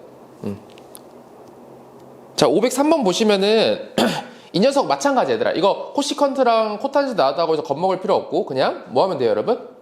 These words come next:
그냥 우리 바꾸면 돼. 코시컨트는 뭐랑 똑같아, 얘들아?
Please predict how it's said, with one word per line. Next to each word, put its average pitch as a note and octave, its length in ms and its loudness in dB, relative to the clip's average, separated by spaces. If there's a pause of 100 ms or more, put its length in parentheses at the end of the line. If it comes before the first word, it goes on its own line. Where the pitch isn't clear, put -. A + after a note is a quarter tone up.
(480)
그냥 F#3+ 260 2
우리 E3+ 200 0
바꾸면 G#3 420 0
돼. - 140 0
코시컨트는 C#4 600 -2
뭐랑 E3+ 220 0
똑같아, D#3+ 300 -2
얘들아? D#3 260 0